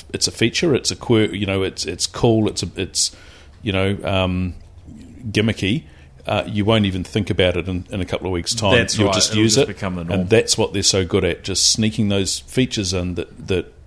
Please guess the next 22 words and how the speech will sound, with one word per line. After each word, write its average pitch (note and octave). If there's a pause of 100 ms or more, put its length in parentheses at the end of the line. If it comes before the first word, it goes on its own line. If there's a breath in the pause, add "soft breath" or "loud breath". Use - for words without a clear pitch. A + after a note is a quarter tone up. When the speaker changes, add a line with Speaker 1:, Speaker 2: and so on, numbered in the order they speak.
(340)
Speaker 1:
you A#2+
know, F#2+
they're F2+
so A2 (140)
amazingly G2+
implemented, F#2+
you F#2
don't G2
even F2+
think F#2+
about F2+
them. E2+ (480 soft breath)
Um, F#2 (920 soft breath)
you G#2
know, G2
they G#2+
probably G#2
are G2 (180)
the F#2
epitome F#2+
of F2
a, F#2+